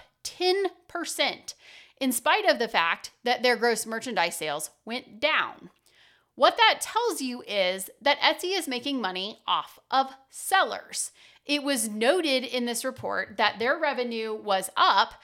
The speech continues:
because of, or partially because of at least, the increase in fees on the seller end. So when they raised their fees from five percent to six point five percent,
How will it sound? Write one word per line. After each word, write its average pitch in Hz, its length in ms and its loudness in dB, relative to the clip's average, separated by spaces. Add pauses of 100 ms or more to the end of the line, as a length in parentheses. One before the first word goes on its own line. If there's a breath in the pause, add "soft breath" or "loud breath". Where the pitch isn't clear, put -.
(280 loud breath)
because 302 680 2
of, 226 580 2
or 208 460 0
partially 330 480 0
because 190 380 -6
of 185 160 0
at 180 180 0
least, 202 380 -10 (400 loud breath)
the 247 280 -2 (100)
increase 269 840 -2
in 214 480 -4
fees 214 720 -6 (120)
on 196 400 0
the 208 100 -6
seller 196 800 0 (420)
end. 185 480 -6
So 202 260 0
when 196 160 -6
they 190 120 -2
raised 202 300 -2
their 233 120 -2
fees 220 320 -8
from 190 200 -8
five 247 320 0
percent 294 420 -4
to 254 100 -12
six 226 200 -10
point 196 220 -10
five 180 280 0
percent, 190 520 -4